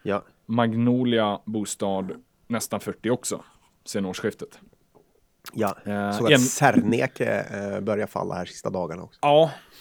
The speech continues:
Speaker 2: Bonava är tillbaka
Speaker 1: Mm.
Speaker 2: sedan introduktionspriset förra
Speaker 1: Ja.
Speaker 2: året. Eh, så att det ser lite mörkare ut för just bostadsutvecklarna. Det är väl om något ett tecken på att det i alla fall har svalnat av.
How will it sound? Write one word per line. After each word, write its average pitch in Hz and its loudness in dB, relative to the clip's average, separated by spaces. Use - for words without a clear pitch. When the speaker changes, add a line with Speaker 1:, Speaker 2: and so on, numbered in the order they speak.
Speaker 2:
Bonava 135 4
är 123 -10
tillbaka 123 0
Speaker 1:
Mm. 127 0
Speaker 2:
sedan 120 -2
introduktionspriset 113 -6
förra 117 0
Speaker 1:
Ja. 107 6
Speaker 2:
året. 110 -4
Eh, 98 -4
så - -2
att - -8
det 143 2
ser 139 4
lite 226 2
mörkare 139 4
ut - -4
för 131 0
just 113 -2
bostadsutvecklarna. 117 -2
Det 123 2
är 165 4
väl 147 -2
om 139 0
något 131 -2
ett - -6
tecken - -8
på 90 -4
att - -14
det 120 -4
i 117 2
alla 110 0
fall 104 -2
har 98 -4
svalnat 107 -2
av. - -2